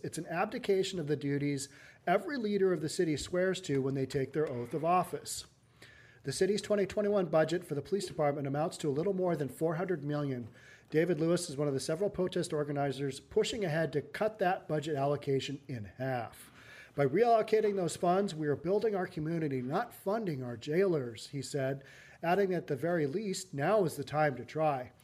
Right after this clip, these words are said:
"By funding education, community, health, and housing, we are funding programs that will drop crime rates inherently." What? Let me read that again. "By funding education,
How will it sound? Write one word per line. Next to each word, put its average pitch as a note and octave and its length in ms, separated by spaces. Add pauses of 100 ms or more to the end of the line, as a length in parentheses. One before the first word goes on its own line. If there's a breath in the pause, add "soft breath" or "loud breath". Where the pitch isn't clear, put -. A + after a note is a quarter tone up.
(320 loud breath)
"By C#3+ 160
funding C4+ 480
education, A3+ 720
community, G3 540
health, F#3 320
and D#3 80
housing, D#3 560
we C#3 100
are C3+ 80
funding G3 360
programs E3+ 600 (340 loud breath)
that D3 120
will C#3 140
drop F#3+ 460
crime F3+ 400
rates E3+ 320
inherently." C#3 760 (1080)
What? F#3 260 (1300 loud breath)
Let B3 120
me C4+ 60
read C4 120
that F#3+ 160
again. C3+ 320 (360 loud breath)
"By D3+ 140
funding C#4+ 480
education, E3+ 960